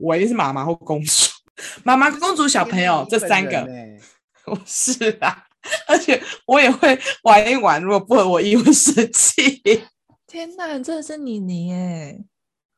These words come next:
Speaker 1: 所以我说，我小时候是我们那，就是那一群邻居小孩里面的小，小霸王这样子，就是把，而且他们不知道什么都，他们有时候会跑来我家玩。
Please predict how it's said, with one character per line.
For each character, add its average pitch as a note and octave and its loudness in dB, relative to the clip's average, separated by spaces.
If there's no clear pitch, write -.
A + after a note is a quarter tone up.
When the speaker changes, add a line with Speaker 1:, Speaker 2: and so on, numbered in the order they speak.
Speaker 1:
所 - -8
以 B4 0
我 A4+ 0
说， C5+ -2
我 G4+ -2
小 D4+ 6
时 D4+ 6
候 D#4 2
是 D#4 2
我 C4 4
们 G3 -2
那， G#3 -2
就 C4 0
是 C4+ 0
那 C4 2
一 C4 0
群 G3 -8
邻 F3 -8
居 G#3+ -8
小 D#3+ -8
孩 D3+ -10
里 C#3+ -10
面 E3 -6
的 E3 -10
小， - -14
小 B2+ -2
霸 D3+ 4
王 G2+ -10
这 C3+ -12
样 B2+ -10
子， - -16
就 D#3 -8
是 D#3+ -6
把， B2 -10
而 D#4 -4
且 F#4 0
他 E4 4
们 D4+ 2
不 D#4 -4
知 D#4 4
道 D4 6
什 D4+ -2
么 F3+ -2
都， G3+ -4
他 - -6
们 D4 0
有 F#3+ 0
时 F3 -8
候 G3 -2
会 A#3 0
跑 G#3 -4
来 C#3 -4
我 C3+ -6
家 D3 -2
玩。 C3+ -4